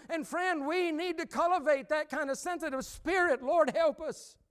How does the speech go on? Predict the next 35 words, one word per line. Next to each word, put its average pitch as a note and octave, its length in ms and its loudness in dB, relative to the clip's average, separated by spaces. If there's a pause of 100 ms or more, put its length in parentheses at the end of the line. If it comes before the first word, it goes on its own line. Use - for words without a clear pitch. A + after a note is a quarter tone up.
(1300)
And F3 100 -12
sometimes, B3+ 640 -4
you B3+ 120 -4
know, B3 220 4
so C#4 220 2
we C4 160 0
must C4+ 320 -2
cooperate. C4+ 680 2 (280)
The B3 320 4
Holy C#4 260 6
Spirit C4 300 4
works C4+ 360 2
through C#4 220 0
people. B3+ 480 0
He D#4 140 2
works D4 360 -2
through C4+ 240 -4
us. C#4+ 420 0 (340)
Oh, D#4+ 340 10
to D#4 100 0
be D#4 160 0
able D4+ 160 4
to C#4 80 -2
be C4+ 100 -2
pliable D#4+ 680 6
in B3+ 100 0
His C4+ 400 0
hands, C#4 720 -2 (320)
to D4+ 100 2
be C#4 120 0
used D4+ 420 0
as C4 240 2
He F4 380 -2 (100)
sees F4 580 -2 (160)
best. G#3+ 840 -2